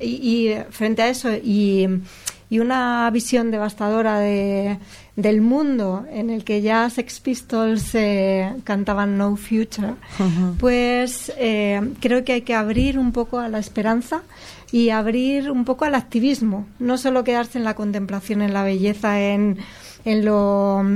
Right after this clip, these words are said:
Speaker 1: eh, mágico que es toda la naturaleza,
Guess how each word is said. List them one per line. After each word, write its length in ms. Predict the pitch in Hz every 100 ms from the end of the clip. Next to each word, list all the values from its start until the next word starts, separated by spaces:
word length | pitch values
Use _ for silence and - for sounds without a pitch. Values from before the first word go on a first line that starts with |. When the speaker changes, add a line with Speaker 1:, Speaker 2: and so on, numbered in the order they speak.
| 240 - - 226
Speaker 1:
eh, 200 | 214 208
mágico 600 | 220 220 - 226 233 202
que 80 | 240
es 120 | -
toda 240 | 233 214
la 120 | 208 208
naturaleza, 600 | 214 226 220 226 240